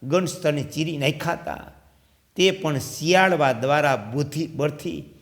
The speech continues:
એ રીતે પરાજિત થયા, જેમ સિંહોથી હરણ. વિવેકી પુરુષના હૃદયરૂપી ખજાનામાં રહેલી આ પવિત્ર પ્રજ્ઞા ચિંતામણી જેવી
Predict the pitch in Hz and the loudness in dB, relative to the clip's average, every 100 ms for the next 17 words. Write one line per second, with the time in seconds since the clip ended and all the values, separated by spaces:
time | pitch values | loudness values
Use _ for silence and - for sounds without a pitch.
0 | _ _ - 175 139 107 139 - 139 156 | _ _ 0 2 2 -2 -2 -2 -2 -2
1 | 139 147 - - - - - - _ _ | -2 -6 -8 -6 -6 -6 -12 -20 _ _
2 | _ _ 113 104 123 165 202 196 - 160 | _ _ -16 -8 0 0 0 -2 -4 -2
3 | 160 160 160 143 - 139 151 - - - | -2 -2 -4 -6 -4 -2 -2 -6 -16 -20
4 | - _ _ _ _ _ _ - 131 165 | -20 _ _ _ _ _ _ -12 0 2
5 | 208 226 226 220 202 - 175 190 196 - | 6 4 4 0 0 0 0 2 2 0
6 | - 185 156 143 160 208 196 185 170 156 | -2 2 2 2 4 6 6 2 2 0
7 | - 147 165 185 151 143 139 165 170 87 | 0 -2 2 2 0 -4 0 0 0 -6
8 | - - - _ _ - 139 - 160 190 | -10 -14 -20 _ _ -4 -4 2 2 2
9 | 190 170 147 - 143 156 160 160 147 131 | -2 2 0 0 -2 -2 2 4 4 2
10 | - 165 175 156 135 135 160 160 160 170 | -4 -6 -4 -2 -2 -2 -4 -4 -2 -2
11 | 175 - | -4 -10